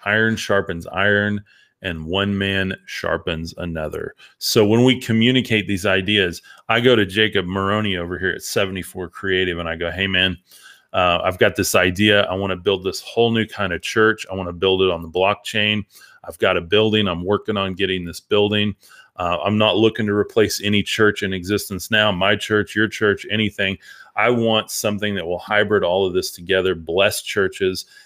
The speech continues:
and have conversations as a church versus just the preaching and the worship that we hear every week.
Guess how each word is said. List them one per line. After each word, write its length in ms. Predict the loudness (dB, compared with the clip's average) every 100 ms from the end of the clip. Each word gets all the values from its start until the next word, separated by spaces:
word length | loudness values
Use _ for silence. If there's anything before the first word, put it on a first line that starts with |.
| _ _ -4
and 120 | 0
have 260 | 2 0 0
conversations 1300 | 0 2 2 0 0 2 2 0 -4 -6 -8 -12 -14 _ _ _ _
as 240 | 0 0 -2
a 80 |
church 540 | -6 -4 0 0 -2 -10 -12
versus 600 | -2 0 0 -2 -4 -6
just 500 | -2 -2 -2 -8 -8
the 100 | -10
preaching 640 | -4 -2 -2 -4 -4 -4
and 160 | -8 -8
the 80 | -4
worship 460 | 0 0 0 -6
that 100 | -6
we 160 | -6 -6
hear 300 | -2 0 0
every 240 | -2 -4
week. 340 | -4 -6 -8